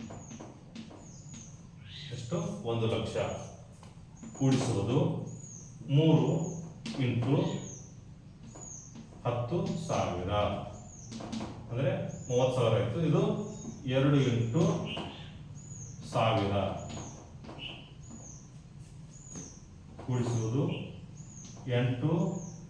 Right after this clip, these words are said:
ಇಂಟು ನೂರು,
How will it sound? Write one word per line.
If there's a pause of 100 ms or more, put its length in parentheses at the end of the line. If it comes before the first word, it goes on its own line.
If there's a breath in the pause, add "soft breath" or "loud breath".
(1080)
ಇಂಟು (520)
ನೂರು,